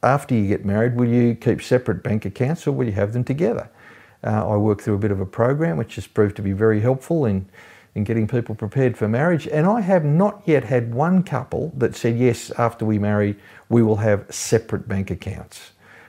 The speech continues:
Uh, it seems to be a bad reflection on the union of marriage that, that they would say, "Oh no, you know, it's gonna be my money." No, after marriage it becomes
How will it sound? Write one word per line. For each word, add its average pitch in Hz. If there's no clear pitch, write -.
Uh, 110
it 131
seems 170
to 139
be 123
a 110
bad 120
reflection 123
on 98
the 104
union 123
of 95
marriage 113
that, -
that 113
they 113
would 110
say, 113
"Oh 110
no, 107
you 104
know, 98
it's 104
gonna 101
be 101
my 117
money." 95
No, 110
after 139
marriage 120
it 110
becomes 107